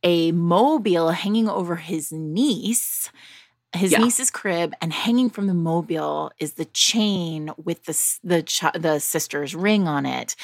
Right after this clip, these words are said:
Speaker 1: And he's like, <gasps> "I stole love. She can no longer love either because
Speaker 2: <laughs>
Speaker 1: I'm a monster." And then he goes to her,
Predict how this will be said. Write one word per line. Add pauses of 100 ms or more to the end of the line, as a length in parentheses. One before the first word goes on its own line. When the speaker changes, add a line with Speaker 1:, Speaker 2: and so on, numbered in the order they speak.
(280)
Speaker 1:
And
he's
like,
<gasps>
"I
stole
love.
She
can
no
longer
love
either
because
Speaker 2:
<laughs>
Speaker 1:
I'm
a
monster."
And
then
he
goes
to
her,